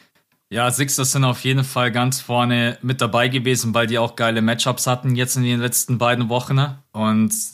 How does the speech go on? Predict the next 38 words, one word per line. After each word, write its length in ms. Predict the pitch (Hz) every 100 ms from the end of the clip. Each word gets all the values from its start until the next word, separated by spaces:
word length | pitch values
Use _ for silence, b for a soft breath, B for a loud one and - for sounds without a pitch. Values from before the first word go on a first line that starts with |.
| - _ _ _
weil 680 | 104 113 110 110 110 107 110 - _
natürlich 500 | 110 107 127 113 113
das 160 | 113 -
Team 240 | - 123
auch 180 | 117 -
<laughs> 0 |
gerade 340 | - - 127
sehr, 300 | 107 101 160
sehr 160 | 135 123
gut 260 | 110 127
spielt 400 | - - 131 123
und 100 | 120
auch 180 | 120 120
gut 180 | 123 110
dasteht. 600 | 113 117 123 - 135 135 B B B B B
Ähm, 420 | 131 131 135 139 - _ _ -
ich 220 | 147 131 -
t-, 100 | 135
hab 180 | 151 175
tatsächlich 420 | - - 185 175
auch 140 | 156 156
viel 480 | - 165 202 226 -
Warriors 520 | 113 139 175 190 196
geguckt, 480 | 180 - 208 208 -
weil 120 | 147
ich 80 | 139
die 100 | 147
Situation 640 | 135 - 135 131 139 143
bei 120 | 165 160
denen 240 | 160 160
gerade 280 | 135 147 156
interessant 540 | 160 160 147 147 170
find. 420 | 190 - 175 208 - B B B -
Die 60 |
gewinnen 380 | 143 139 165 208
zwar 260 | 208 - 165
ihre 260 | 165 180
Spiele, 640 | 180 - 165 196 196 208